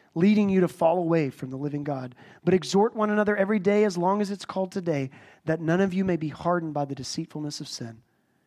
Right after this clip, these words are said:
For we have come to share in Christ, if indeed we hold our original confidence firm to the end. So as it is said, "Today, if you hear his voice, do not harden your hearts as in the rebellion."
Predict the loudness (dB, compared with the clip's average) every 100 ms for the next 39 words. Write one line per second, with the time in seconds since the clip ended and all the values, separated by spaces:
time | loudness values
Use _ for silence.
0 | _ _ _ _ 2 4 4 0 -2 -4
1 | 0 0 0 -2 -4 -4 -6 _ 0 0
2 | 0 0 2 -2 -2 -4 -4 -6 -6 -10
3 | -8 -6 -4 -6 -8 -8 -10 -8 -8 -8
4 | -8 -4 -4 -6 -10 -8 -4 -2 -2 -8
5 | _ _ _ _ _ _ -4 0 4 2
6 | 4 2 2 2 2 2 2 4 4 4
7 | 4 2 0 0 2 4 2 2 -2 0
8 | 2 2 0 -8 -20 -20 _ -4 2 4
9 | 2 2 2 2 0 0 2 0 0 -6
10 | -4 -2 0 0 0 -2 -2 -8